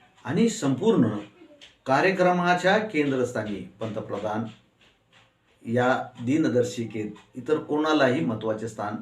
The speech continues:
मानले गेले नाही. अशी एक महत्त्वाची गोष्ट आहे,"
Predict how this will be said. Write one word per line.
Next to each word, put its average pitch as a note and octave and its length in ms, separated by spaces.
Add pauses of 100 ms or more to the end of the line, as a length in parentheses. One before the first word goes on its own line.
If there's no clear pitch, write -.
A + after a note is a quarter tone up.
(100)
मानले G#2 300
गेले F#2+ 300
नाही. F2+ 180 (560)
अशी - 420
एक E3 240
महत्त्वाची B2 500
गोष्ट G#2+ 280
आहे," G2 240